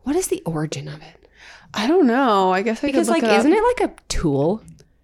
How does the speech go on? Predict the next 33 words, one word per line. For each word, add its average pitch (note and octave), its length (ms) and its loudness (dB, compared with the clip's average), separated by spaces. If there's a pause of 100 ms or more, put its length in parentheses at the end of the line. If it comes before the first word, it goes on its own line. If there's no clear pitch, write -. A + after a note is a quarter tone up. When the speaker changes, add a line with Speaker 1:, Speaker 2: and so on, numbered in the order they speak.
(360)
Speaker 2:
A A3+ 80 -2
ratchet? G#3 720 0
Speaker 1:
Like, B3 320 0
I A#3 80 2
think C4 180 0
a E4+ 60 0
ratchet's F#3 480 -2
like, F3 280 -4 (400)
like F3 220 -2
a, C3+ 380 -2 (1000)
we F3+ 260 0
look - 240 -6
like - 160 -12
idiots. - 500 -12 (120)
Like G#3 220 -2
a, D#3+ 480 -2 (160)
like A3+ 120 -4
a A#3 60 -4
tool, C4+ 380 -4
Elizabeth. C#3+ 520 -8 (960)
Speaker 2:
Yeah, F#3 360 -2
I, G3 340 0
I, G#3+ 140 0
th-, - 200 -4
I A3 120 0
think C#4 260 0
it - 140 -2
kinda G3+ 220 -2
sounds G3 440 -2
like - 340 -6 (140)
it - 140 -6
could - 220 -10
be. - 320 -8